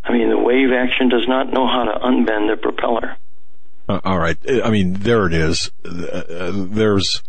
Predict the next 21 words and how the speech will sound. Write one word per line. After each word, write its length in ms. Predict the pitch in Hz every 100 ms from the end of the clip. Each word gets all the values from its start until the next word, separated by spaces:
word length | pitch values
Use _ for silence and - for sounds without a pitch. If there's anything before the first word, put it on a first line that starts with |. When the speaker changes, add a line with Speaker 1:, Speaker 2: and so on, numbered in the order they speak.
| -
Speaker 2:
<laughs> 160 | - -
all 1500 | 92 - - - - - - 320 - - - - - - 67
right. 240 | 82 69 - - 98
Obviously, 520 | 104 90 85 92 80
somebody's 580 | - 107 90 82 80 85
lying 480 | 87 85 80 80
here. 200 | 78 87 - - - - - - -
Okay. 220 | 92 90 - - -
Speaker 1:
Yeah. 260 | 139 175 165 - - -
Well, 340 | 127 131 -
this 160 | 139 147 - - 67 - -
left 360 | 135 - - - -
engine 680 | 123 131 120 101 107 110 - -
with 200 | 113 110
its 200 | 107 - - - -
less 200 | 120 123 - - - - - -
bent 340 | 120 110 107 - - - -
propellers, 580 | - 117 107 - - - - - - - - -
and 120 | 104
frankly, 560 | - 101 - 101 95 92
um, 340 | 90 90 82